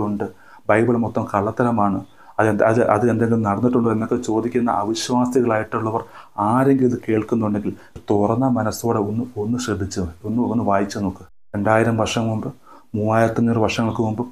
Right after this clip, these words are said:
പറഞ്ഞിട്ടുള്ള എത്രയോ സംഭവങ്ങൾ പിന്നീട് തെളിയിച്ചിരിക്കുന്നു. എന്തുകൊണ്ട്? ഇത് യഥാർത്ഥ ദൈവത്തിൻ്റെ ഒറ്റ ദൈവമേ ഉള്ളൂ, സത്യദൈവം ഒന്നേ ഉള്ളൂ. ആ ദൈവത്തിൻ്റെ വചനമായതുകൊണ്ടാണ്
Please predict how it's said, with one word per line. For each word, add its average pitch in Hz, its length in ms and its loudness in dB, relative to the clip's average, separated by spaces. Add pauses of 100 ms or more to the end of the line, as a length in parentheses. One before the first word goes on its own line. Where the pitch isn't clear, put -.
പറഞ്ഞിട്ടുള്ള 110 320 2
എത്രയോ 123 400 2
സംഭവങ്ങൾ 104 600 -4 (1040)
പിന്നീട് 113 340 0 (120)
തെളിയിച്ചിരിക്കുന്നു. 101 680 -2 (920)
എന്തുകൊണ്ട്? 110 520 2 (540)
ഇത് 113 180 0 (400)
യഥാർത്ഥ 120 500 0
ദൈവത്തിൻ്റെ 98 600 -4 (140)
ഒറ്റ 107 400 -4
ദൈവമേ 107 380 0
ഉള്ളൂ, 90 240 -2 (300)
സത്യദൈവം 113 540 0
ഒന്നേ 101 200 -2
ഉള്ളൂ. 87 260 -4 (800)
ആ 107 160 0
ദൈവത്തിൻ്റെ 113 460 2
വചനമായതുകൊണ്ടാണ് 104 920 0